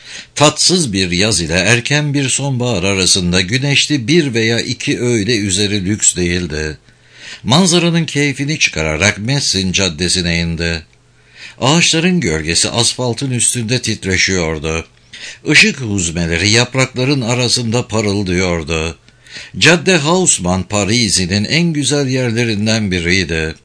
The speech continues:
Çınarların geniş yeşil yapraklarının üstünde yükselen katlardaki balkonlar, atlantlar, karyatitler. Dipnot atlant, erkek biçiminde sütun, karyatit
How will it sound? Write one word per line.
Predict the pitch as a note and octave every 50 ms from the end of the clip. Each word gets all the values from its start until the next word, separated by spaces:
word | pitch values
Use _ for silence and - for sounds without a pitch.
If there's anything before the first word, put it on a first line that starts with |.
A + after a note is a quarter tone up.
| _ _ _ _ _ _ _ _ _ -
Çınarların | - - D3 D3+ E3 E3 E3 D3+ D#3+ D#3 D#3 D#3+ D3+ C#3
geniş | B2+ C#3 C#3 C#3 D3 C3+ - A#2+
yeşil | B2+ B2 A2+ - C#3 C#3+
yapraklarının | A#2 G#2+ A2+ A#2 - A2 A2+ A2 - - G#2 A2 G#2 F#2+ G2 A#2+ A#2
üstünde | F#2+ F#2 F2 - G#2+ G2 F2+ G#2+
yükselen | G#2+ F#2+ F2 F2 - - F2 D#2+ D#2+ F2 F#2 F#2
katlardaki | - - A#2 A#2 - - - A2 A2 G2 E2+ G2+ G2 F2+ G2+ F#2+ E2+
balkonlar, | F2 G2+ G#2 G2+ F2 - G2 G2+ F#2+ F2 F2 F2+ F2+ F2+ F#2 F2 - - - - - -
atlantlar, | - A#2 A#2 - - G2 G#2+ A#2 A#2 A2 - F#2+ G2+ G#2+ G#2+ G#2 G#2 G#2 F#2 F2+
karyatitler. | - - G#2+ A2 G#2+ F#2 F#2 G2+ G#2 - - F#2+ F2 F2 - E2+ E2+ D#2+ D#2+ D2+ - - - _ _ _ _ -
Dipnot | F3+ F#3 - - E3 D#3+ D3+ - - - -
atlant, | B2+ C3 - - G2+ F2+ D#2+ D#2+ D2+ - - _ - - - - -
erkek | - D3+ E3 - - F#3 F#3+ - -
biçiminde | A2 - - A2 G#2 G#2 G#2 G2 G2 A2+
sütun, | - - - F#2 - - E2+ E2 D#2+ D#2+ D#2 - _ _ _ -
karyatit | - C3+ C3+ C3 C3+ C3 B2+ B2 A#2 - - A#2 F#2+ D#2+ - - -